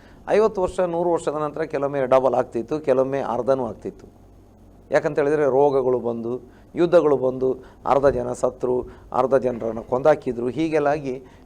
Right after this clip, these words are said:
ಕೆಲವೊಮ್ಮೆ ಈ ಶತಮಾನದಲ್ಲಿ ನೂರು ಜನ ಇದ್ದರೆ ಮುಂದಿನ ಶತಮಾನದಲ್ಲಿ ಐವತ್ತು ಜನ ಇರ್ತಾಯಿದ್ರು.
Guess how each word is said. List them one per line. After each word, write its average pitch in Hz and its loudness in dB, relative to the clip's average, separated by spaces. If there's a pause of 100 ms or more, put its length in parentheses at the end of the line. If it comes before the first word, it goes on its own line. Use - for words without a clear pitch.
ಕೆಲವೊಮ್ಮೆ 147 0 (260)
ಈ 185 -2
ಶತಮಾನದಲ್ಲಿ 165 -2 (280)
ನೂರು 165 0
ಜನ 147 0
ಇದ್ದರೆ 127 -2
ಮುಂದಿನ 190 0
ಶತಮಾನದಲ್ಲಿ 160 0
ಐವತ್ತು 160 4
ಜನ 123 -4
ಇರ್ತಾಯಿದ್ರು. - -10